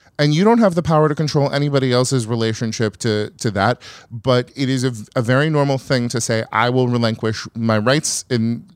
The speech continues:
to per-, like, pursue any causes of action against you in exchange for this amount of money." It is a very normal thing. It is, like, most thing, like, it is how you should always start as a lawyer, with a nice demand letter that says, "For a sum of money,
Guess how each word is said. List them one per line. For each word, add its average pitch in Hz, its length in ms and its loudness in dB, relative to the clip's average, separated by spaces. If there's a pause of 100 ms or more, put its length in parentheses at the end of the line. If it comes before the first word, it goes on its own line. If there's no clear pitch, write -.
(140)
to 110 480 -2 (440)
per-, 113 320 0
like, 113 240 -2 (220)
pursue 135 340 0
any 131 260 2 (440)
causes 120 340 0
of 131 80 2
action 120 320 0
against 131 320 -4
you 104 300 -2 (100)
in 113 120 0
exchange 117 360 0
for 120 100 -2
this 110 200 -2
amount 110 200 0
of 104 60 -2
money." 104 360 -6 (360)
It 120 120 0
is 117 120 2
a 117 80 2
very 110 460 2
normal 120 320 2
thing. 95 400 -8
It 127 80 0
is, 123 180 0 (340)
like, 120 140 0
most 135 340 2
thing, 156 220 -2 (200)
like, 113 200 0 (400)
it 127 80 2
is 127 120 2
how 131 180 0
you 131 160 -2
should 120 180 0
always 123 400 0
start 120 260 0
as 113 140 0
a 120 60 0
lawyer, 104 320 -4
with 110 160 -4
a 120 40 4
nice 117 380 2
demand 107 420 0
letter 101 320 0 (360)
that 104 160 -2
says, 92 440 -2 (100)
"For 110 220 -2
a 98 60 0
sum 131 220 2
of 151 80 0
money, 120 380 2